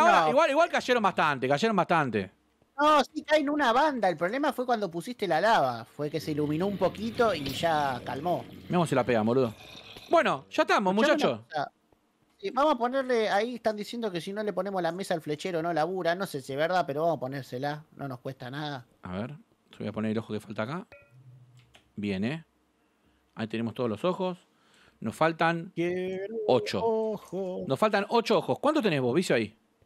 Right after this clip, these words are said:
Speaker 2: Eh, no, no tengo ninguno, pero los guardé. Tenía dos.
Speaker 1: Ok, yo metí uno armado ya, ¿no? Lo puse en el,
Speaker 2: Pero
Speaker 1: en la
Speaker 2: ya no sé si son los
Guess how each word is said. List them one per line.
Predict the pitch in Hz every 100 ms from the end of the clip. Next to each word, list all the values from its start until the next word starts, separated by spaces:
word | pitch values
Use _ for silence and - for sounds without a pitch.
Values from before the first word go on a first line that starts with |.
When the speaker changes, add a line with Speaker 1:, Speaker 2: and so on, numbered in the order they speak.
| _ _ _ _ _ _ _ _ _ _ _
Speaker 2:
Eh, | - 127 127
no, | 135 151
no | 156
tengo | 175 170
ninguno, | 156 202 196
pero | 156
los | 143
guardé. | 143 156 170
Tenía | 143 170 165
dos. | 175 123 - - _ _ -
Speaker 1:
Ok, | 104 110 95 -
yo | 143
metí | 143 139 143
uno | 156 151 139
armado | 120 127 120 104
ya, | - 98 101
¿no? | 120 139
Lo | 117 107
puse | 139 127
en | 117
el, | 110 104
Speaker 2:
Pero | 294
Speaker 1:
en | -
la |
Speaker 2:
ya | - -
no | 254
sé | -
si | -
son | - -
los | 160